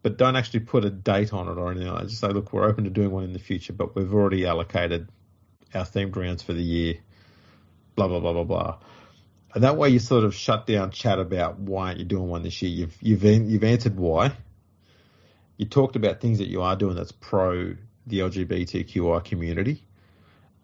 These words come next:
and you've, you've been committal to them without having to have an actual th-, round that impacts players' beliefs on that area.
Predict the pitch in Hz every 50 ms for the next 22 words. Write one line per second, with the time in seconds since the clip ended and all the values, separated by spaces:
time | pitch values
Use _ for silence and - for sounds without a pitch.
0 | _ 95 101 101 95 95 92 85 - - - _ _ _ _ _ _ _ _ _
1 | _ _ 101 107 107 104 123 123 131 123 117 - 123 113 113 123 123 117 117 117
2 | 117 - - - 135 127 104 104 120 165 190 - - _ _ _ _ _ _ _
3 | _ _ _ _ _ _ _ - 107 101 110 113 110 110 120 110 107 - 107 98
4 | 104 101 - 110 98 92 92 90 95 101 107 107 - - 95 87 - - _ -
5 | 104 101 104 95 92 87 85 85 90 98 98 - - 92 90 - - - - -
6 | - - _ _ _ _ _ _ _ _ _ - - 139 127 117 110 113 - -
7 | 98 87 92 90 87 - - 87 87 87 85 85 85 85 85 82 85 - - 82